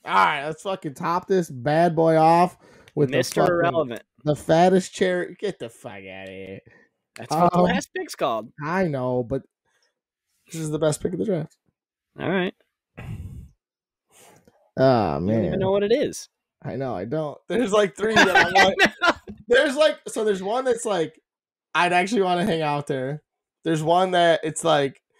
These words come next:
Speaker 1: this is just part of my life, and if I don't say it, I'll be upset with myself. And then there's one that, like, looks fun as fuck. But
Speaker 2: Yeah.
Speaker 1: I'm, <laughs> I'm gonna go with, uh,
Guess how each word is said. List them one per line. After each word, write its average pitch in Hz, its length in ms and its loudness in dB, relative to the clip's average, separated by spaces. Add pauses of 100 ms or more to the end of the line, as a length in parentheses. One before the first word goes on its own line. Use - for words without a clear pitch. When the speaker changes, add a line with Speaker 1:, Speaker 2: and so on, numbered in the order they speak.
(240)
Speaker 1:
this 160 180 0
is 185 140 2
just 226 200 0
part 156 220 2
of 160 60 -4
my 151 140 0
life, 131 420 0 (320)
and 139 260 -2 (100)
if 139 280 -4
I 135 80 2
don't 135 220 -4
say 127 240 -4
it, 131 40 -4
I'll 127 140 -2
be 123 160 -10
upset 120 320 -10
with 147 100 -8
myself. 165 440 -2 (340)
And 151 140 2
then 160 100 4
there's 160 220 6
one 156 340 4
that, 151 180 2
like, 135 200 -6
looks 135 360 -10 (460)
fun 139 260 -2
as 127 160 -8
fuck. 110 300 -8 (1400)
But 170 120 2
Speaker 2:
Yeah. 175 100 4
Speaker 1:
I'm, 185 120 -2 (460)
<laughs> - 0 - (140)
I'm 190 40 0
gonna 220 220 4
go 185 260 6
with, 180 200 0
uh, 127 360 -2